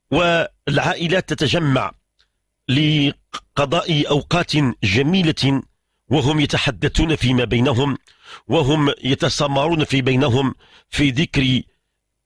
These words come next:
سيرة هذا النبي العطرة وصفحات مشرقة من أمجاده.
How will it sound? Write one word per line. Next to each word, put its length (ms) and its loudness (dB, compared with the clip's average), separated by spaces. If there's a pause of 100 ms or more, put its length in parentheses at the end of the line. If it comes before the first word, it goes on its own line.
سيرة 400 0
هذا 200 0
النبي 400 0
العطرة 500 -2 (360)
وصفحات 920 -2
مشرقة 680 0 (320)
من 520 0 (260)
أمجاده. 540 0